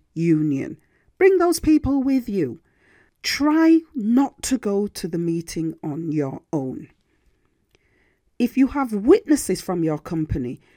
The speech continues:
your witnesses should also attend this meeting to give evidence on your behalf.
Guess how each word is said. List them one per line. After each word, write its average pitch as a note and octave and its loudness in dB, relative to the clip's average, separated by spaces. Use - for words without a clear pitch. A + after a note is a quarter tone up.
your A#3 2
witnesses A3+ 0
should - -6
also D4+ 0
attend F3 -4
this D#3+ -4
meeting E3 -4
to - -10
give G#3 -4
evidence F3+ -4
on G#3+ -4
your C#3+ -4
behalf. G#3 -6